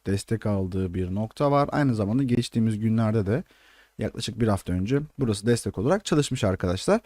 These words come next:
O yüzden otuz elli dört civarında bir adet daha desteğimiz var. Ondan sonra da artık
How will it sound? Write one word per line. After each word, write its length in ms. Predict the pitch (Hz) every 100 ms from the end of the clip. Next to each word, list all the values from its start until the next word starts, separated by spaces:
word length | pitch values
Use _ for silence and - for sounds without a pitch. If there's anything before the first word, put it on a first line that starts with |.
| - -
O 160 | - 233
yüzden 160 | 147
otuz 280 | 151 170 175
elli 260 | 139 107 107
dört 220 | 185 190
civarında 580 | - 117 107 101 127 170
bir 100 | 156
adet 300 | 127 113 -
daha 200 | 104 98
desteğimiz 540 | 160 - 180 180 175
var. 120 | 170 170
Ondan 520 | 170 170 165 135 107 -
sonra 420 | - 160 117 107
da 120 | 160
artık 460 | 139 113 165 -